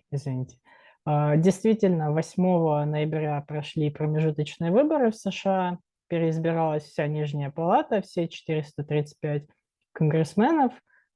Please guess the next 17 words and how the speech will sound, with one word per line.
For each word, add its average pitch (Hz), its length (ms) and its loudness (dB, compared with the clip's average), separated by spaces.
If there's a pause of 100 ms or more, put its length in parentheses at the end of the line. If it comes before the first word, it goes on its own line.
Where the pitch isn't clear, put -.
(120)
переизбирали 160 720 2
треть 156 340 -2
Сената, 247 480 -2
потому 156 360 -6
что - 180 -6
у 143 40 -2
сенаторов, 151 640 -2 (400)
в 151 60 0
отличие 151 400 2
от 147 80 -6
конгрессменов, 151 720 -2 (320)
полномочия 156 600 0
шесть - 360 -2
лет, 220 240 4 (340)
и 175 100 0
они 185 240 2
ротируют 156 640 -2